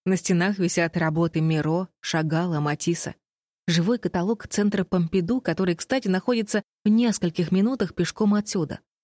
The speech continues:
Пол смолистый, с отливом, как в музее. Элегантные бархатные диваны как бы случайно расставлены среди произведений искусства.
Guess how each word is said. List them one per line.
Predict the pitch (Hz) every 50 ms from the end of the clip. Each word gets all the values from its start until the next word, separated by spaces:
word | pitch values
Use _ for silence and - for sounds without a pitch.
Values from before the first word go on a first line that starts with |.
| _ _ -
Пол | 240 269 269 240
смолистый, | - 185 165 165 165 214 233 226 - - 165 151 170 - _
с | - -
отливом, | 180 165 - 190 214 240 233 196 170 160 160
как | - 185 180 -
в | 170
музее. | 180 190 202 196 180 190 185 170 151 131 156 - _ _ _ _ - 190
Элегантные | 196 190 175 185 208 214 208 - 190 175 175 165
бархатные | 156 170 185 175 - 180 170 - 170 170
диваны | 165 151 160 151 165 208 240 233 208 160
как | 185 180 170
бы | 170 185
случайно | 175 - 190 185 - - 240 247 233 214 190
расставлены | 185 196 190 - 247 247 240 233 214 202 196
среди | 185 - 180 175 202 220
произведений | - 196 190 190 175 180 175 196 214 202 196 196 202
искусства. | 196 - - 208 175 - - - - 131 127